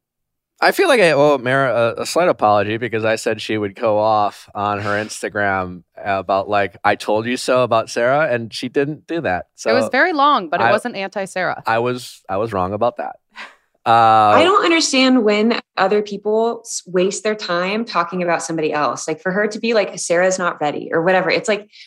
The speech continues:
Speaker 3: why? I just don't get it.
Speaker 1: I
Speaker 3: Like,
Speaker 1: know.
Speaker 3: why would you waste that time? It never ends well for somebody, ever. That killed me.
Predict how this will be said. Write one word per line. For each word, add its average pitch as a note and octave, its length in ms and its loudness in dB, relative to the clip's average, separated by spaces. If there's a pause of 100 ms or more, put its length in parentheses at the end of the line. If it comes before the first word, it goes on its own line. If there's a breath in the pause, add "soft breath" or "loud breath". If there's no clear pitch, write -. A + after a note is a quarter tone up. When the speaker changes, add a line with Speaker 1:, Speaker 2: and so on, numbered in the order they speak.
(140 loud breath)
Speaker 3:
why? C4 260 2
I C4 140 2
just D#4+ 160 -2
don't D#4+ 240 0
get D4 200 2
it. D#4+ 220 2
Speaker 1:
I - 20 -6
Speaker 3:
Like, G#3 140 0
Speaker 1:
know. F#3+ 100 -2
Speaker 3:
why B3 160 4
would D4+ 220 -2
you D#4 220 0
waste C#4+ 400 -2
that D4 180 -2
time? D4+ 380 -2
It B3+ 240 -2
never C4+ 340 -4
ends A3 300 -6
well G#3 180 0
for G3+ 160 -12
somebody, D3+ 640 -4
ever. G3 640 0 (340 soft breath)
That F#3 200 -2
killed F#3 360 0
me. C#3 380 -4